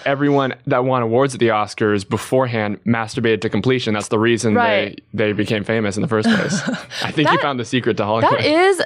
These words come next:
Speaker 2: uh, a true thing. Like, being, I, I,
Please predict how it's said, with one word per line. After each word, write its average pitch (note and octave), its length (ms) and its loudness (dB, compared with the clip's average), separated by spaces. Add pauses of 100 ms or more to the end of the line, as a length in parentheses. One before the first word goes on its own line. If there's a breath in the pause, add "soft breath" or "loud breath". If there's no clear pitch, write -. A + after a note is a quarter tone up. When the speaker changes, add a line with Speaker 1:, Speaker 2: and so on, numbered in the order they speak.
(160)
Speaker 2:
uh, A#3+ 400 2
a A#3 160 2
true C4 400 4
thing. C4+ 300 4
Like, G3 280 0
being, B3+ 400 2 (240)
I, A#3 360 -2 (100)
I, - 100 -4